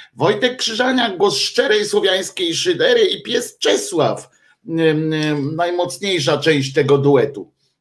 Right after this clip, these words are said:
Tak? Ty jesteś mocniejszą częścią tego duetu. Tak? Mhm. Też tak umiem. Mm. Mm. No i co?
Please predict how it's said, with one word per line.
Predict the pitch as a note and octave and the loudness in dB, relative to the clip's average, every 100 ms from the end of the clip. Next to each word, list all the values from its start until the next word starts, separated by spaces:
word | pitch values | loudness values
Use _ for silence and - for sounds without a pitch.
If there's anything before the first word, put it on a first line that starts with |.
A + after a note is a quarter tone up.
| - | -2
Tak? | F3+ - C3+ A#2+ _ _ | -2 -2 -14 -20 _ _
Ty | F3 | -6
jesteś | E3+ E3+ D3+ | -6 -6 -8
mocniejszą | D#3 C#3 D#3 B2+ B2+ F2+ | -8 -8 -6 -6 -6 -12
częścią | - - - - | -12 -14 -14 -16
tego | - - E2+ | -14 -12 -10
duetu. | G2 C#2+ - C#2 C2+ C2+ _ _ _ _ _ _ _ | -8 -10 -12 -20 -20 -20 _ _ _ _ _ _ _
Tak? | - - - - _ _ _ _ _ _ _ _ _ _ _ _ _ _ _ _ _ - | -8 -8 -8 -20 _ _ _ _ _ _ _ _ _ _ _ _ _ _ _ _ _ -12
Mhm. | C#3+ C#3+ C3+ B2+ B2 C3+ - C3+ - _ _ - | -8 -6 -4 -4 -6 -10 -14 -20 -20 _ _ -6
Też | E3+ C3+ | -4 -2
tak | - F#2+ | -4 -4
umiem. | F#2+ F2 F2+ - - - - _ - | -8 -8 -10 -16 -20 -20 -20 _ -4
Mm. | C3 B2+ A2+ A2 - - _ _ _ _ - - - - - | 2 2 2 -4 -10 -20 _ _ _ _ -20 -20 -20 -10 2
Mm. | B2+ B2 A2+ F#2+ - - - _ _ _ _ - | 4 6 4 2 -8 -18 -20 _ _ _ _ -10
No | D#3+ F3+ | -6 -4
i | C#3 | -4
co? | - | -8